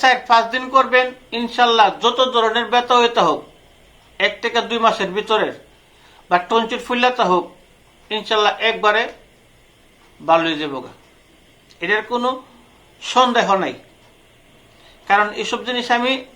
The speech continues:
দিছিলাম না, আমি এই প্রথম দিতেছি। আমার চ্যানেলটা নতুন, কারণ আমি এইসব জিনিসও গেছতাম না, YouTube, টিউটোব ইত্যাদি গেছতাম না। আমার অনেক লোকে কইতেছে যে, "না হুজুর, আপনি একটা ভিডিও দেন, আপনি তো অনেক কিছু জানেন,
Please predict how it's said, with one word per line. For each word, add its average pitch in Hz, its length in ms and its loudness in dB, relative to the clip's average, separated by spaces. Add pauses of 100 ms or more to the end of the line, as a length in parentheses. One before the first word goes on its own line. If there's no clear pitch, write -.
দিছিলাম 233 460 -4
না, 277 180 -4 (340)
আমি 170 240 -4
এই 214 160 2
প্রথম 208 400 -6
দিতেছি। 233 540 -6 (440)
আমার 180 240 -2
চ্যানেলটা 220 340 0
নতুন, 247 520 0 (640)
কারণ 196 220 2
আমি 202 320 0
এইসব 214 540 -6
জিনিসও 220 320 -4
গেছতাম 226 380 0
না, 240 160 2
YouTube, 208 420 -4
টিউটোব 220 340 -6
ইত্যাদি 214 300 -6
গেছতাম 208 360 -2
না। 240 180 -4 (640)
আমার 180 260 2
অনেক 220 280 2
লোকে 240 240 -4
কইতেছে 220 480 -4
যে, 214 80 -2
"না 196 140 -2
হুজুর, 208 300 -2
আপনি 190 200 2
একটা 190 680 2 (380)
ভিডিও 214 340 0
দেন, 202 260 -2
আপনি 202 280 -2
তো 214 80 0
অনেক 208 220 -2
কিছু 208 220 -4
জানেন, 190 480 0